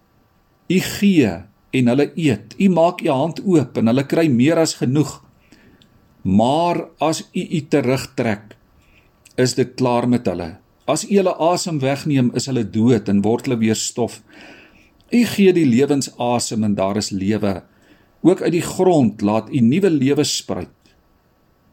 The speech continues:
Hoor ons dit vandag? Hierdie aarde, hierdie skepping is van God afhanklik. Dit is presies wat Jesus gepreek en gelewe het deur sy voorbeeld.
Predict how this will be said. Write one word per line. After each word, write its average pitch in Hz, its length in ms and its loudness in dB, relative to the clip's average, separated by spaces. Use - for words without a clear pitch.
Hoor 175 400 2
ons 113 260 0
dit - 460 -10
vandag? 95 760 -4
Hierdie 202 280 2
aarde, 160 480 0
hierdie 143 240 -2
skepping 104 640 -4
is 123 280 -2
van 123 200 0
God 131 400 -4
afhanklik. 87 580 -6
Dit 175 140 0
is - 100 0
presies 185 480 -4
wat 135 160 -2
Jesus 131 480 -2
gepreek 127 560 -2
en 113 240 0
gelewe 107 480 0
het 92 300 -4
deur 127 180 2
sy 135 200 -4
voorbeeld. 131 640 0